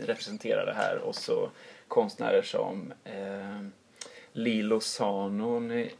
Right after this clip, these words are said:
och, eh, ja,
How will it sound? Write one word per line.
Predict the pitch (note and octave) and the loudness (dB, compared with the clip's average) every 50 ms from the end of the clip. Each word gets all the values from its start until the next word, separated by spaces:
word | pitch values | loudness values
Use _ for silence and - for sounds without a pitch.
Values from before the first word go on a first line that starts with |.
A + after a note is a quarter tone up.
| - - - - - - - | -20 -20 -20 -20 -20 -20 -16
och, | - - G2+ G#2 - - - - - - - | -12 -8 -8 -8 -8 -10 -20 -20 -16 -10 -8
eh, | G2+ G2+ G2+ - - - G2 - G1+ G1+ - - - - - - - - | -8 -6 -6 -8 -8 -10 -10 -10 -10 -12 -14 -16 -18 -20 -20 -20 -20 -20
ja, | - - - - F#2+ G2+ F2+ - - D#2+ - | -18 -12 -6 -4 -4 -2 -4 -4 -6 -8 -12